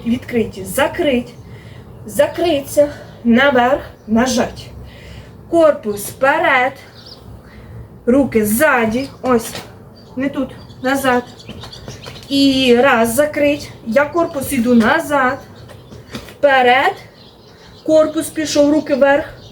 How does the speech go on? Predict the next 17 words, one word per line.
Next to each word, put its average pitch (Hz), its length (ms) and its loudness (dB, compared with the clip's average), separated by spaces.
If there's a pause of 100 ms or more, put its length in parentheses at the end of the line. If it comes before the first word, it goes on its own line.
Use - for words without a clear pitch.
(280)
Повернуть, 269 480 2
як 233 140 2
було. 196 300 2 (760)
Збоку, 302 500 -4
як 262 180 -2
це 277 120 -4
виглядає. 220 640 0 (100)
І, 285 600 0 (180)
а, 208 320 2
раз, 233 800 0 (300)
і 339 340 -2 (280)
два. 240 520 -2 (1700)
Угу. 285 380 0 (640)
Ще 233 220 2
раз. 208 200 -6 (680)
А, 220 240 4
раз, 247 500 0